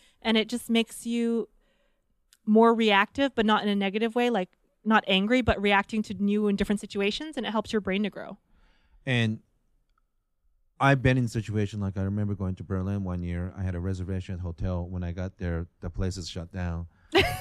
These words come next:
Speaker 2: It's eleven thirty midnight, and, like, I don't know what to do. But the thing is, you just don't panic.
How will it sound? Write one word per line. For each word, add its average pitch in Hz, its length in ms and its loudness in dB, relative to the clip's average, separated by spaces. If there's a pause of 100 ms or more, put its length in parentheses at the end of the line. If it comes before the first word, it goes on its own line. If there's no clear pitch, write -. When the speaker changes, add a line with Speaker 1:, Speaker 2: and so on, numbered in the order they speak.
(180)
Speaker 2:
It's 113 140 -2
eleven 120 280 6
thirty 110 340 2
midnight, 104 580 -2 (100)
and, 101 160 -4
like, 98 180 -2 (240)
I 117 80 -2
don't 147 140 2
know 123 60 0
what 104 200 0
to 92 80 -8
do. 90 300 -2 (460)
But 120 100 -2
the - 80 0
thing 127 220 0
is, 120 180 -4
you 123 140 -2
just 123 220 -4
don't 107 180 -2
panic. 104 400 -2